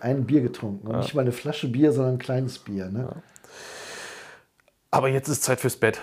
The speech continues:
Speaker 1: Ja, auf jeden Fall.
Speaker 2: Ja.
Speaker 1: Trotzdem möchte ich nochmal die Chance nutzen,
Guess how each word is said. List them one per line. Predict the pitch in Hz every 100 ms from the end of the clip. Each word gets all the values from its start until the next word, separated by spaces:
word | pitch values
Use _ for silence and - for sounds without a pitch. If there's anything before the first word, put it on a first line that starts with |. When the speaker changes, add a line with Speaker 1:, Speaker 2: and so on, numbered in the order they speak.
| - -
Speaker 1:
Ja, | 113 110
auf | 113 98
jeden | 120 123
Fall. | 123 127 95 92
Speaker 2:
Ja. | 117 127 - - -
Speaker 1:
Trotzdem | - 202 - 226
möchte | 196 190
ich |
nochmal | 180 180
die | 165
Chance | 147 165 180 - 151
nutzen, | 220 - 151 175